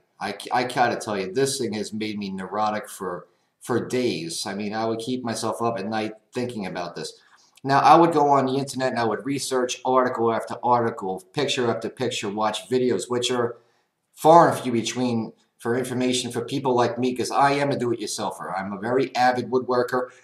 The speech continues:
I'm very good with construction. I have every tool and almost all the knowledge, um, and the only thing I really lack is time to do these kinds of things. But now that I've committed myself to doing this project, I figured I was gonna go ahead,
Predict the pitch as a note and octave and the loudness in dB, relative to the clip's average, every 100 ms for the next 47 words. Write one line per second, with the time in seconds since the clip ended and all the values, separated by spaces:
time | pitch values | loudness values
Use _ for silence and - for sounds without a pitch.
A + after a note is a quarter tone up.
0 | _ _ G2+ F#2+ B2 C3 A#2 C3 A#2 A2+ | _ _ -4 -2 2 2 4 2 0 -6
1 | - C#3 C3+ C#3 C3 A#2+ G2 G#2 G#2 - | -2 0 0 -2 -4 -2 -4 -4 -6 -4
2 | B2+ C3+ C3 - C3+ B2+ A2 G2 G#2 B2 | 0 0 -2 2 4 4 2 0 -2 0
3 | B2 - - B2+ C3 A2 A2+ B2 B2+ B2 | 0 -2 0 2 2 0 2 4 4 2
4 | - - _ _ _ _ - G#2 G2 G2+ | -4 -10 _ _ _ _ -2 0 0 -2
5 | F#2+ G2 _ _ _ _ _ - G#2 G2 | -6 -12 _ _ _ _ _ -8 -6 -2
6 | B2+ B2+ B2 B2+ A#2+ A2+ C3+ C3 G#2+ A#2+ | 0 2 2 0 0 4 4 4 4 4
7 | C#3 C3 - A2+ - - C3+ C3 A2+ A2+ | 4 2 -4 -6 -6 -4 2 2 2 -2
8 | A#2 _ _ _ _ - A#2+ C3 D#3+ A2+ | -10 _ _ _ _ -4 0 4 4 2
9 | G#2 A2+ G2 G2+ G2+ F2 - G#2 A2+ C3+ | -2 -4 -4 -8 -8 -8 -8 -6 0 2
10 | C#3 C3 A#2+ - C#3 E3+ B2+ A#2 - A#2 | 4 2 2 0 2 2 2 0 0 -2
11 | A2+ G#2+ D#3 F3+ B2 - A2+ G#2 A2 A2 | -2 -4 -2 0 -2 -2 2 2 2 -4
12 | - _ - _ B2+ C#3 D3+ C#3 B2 A#2 | -6 _ -20 _ -2 2 2 4 4 2
13 | B2+ B2+ B2 B2+ C#3 B2+ B2+ B2 | 0 0 2 2 2 2 0 -2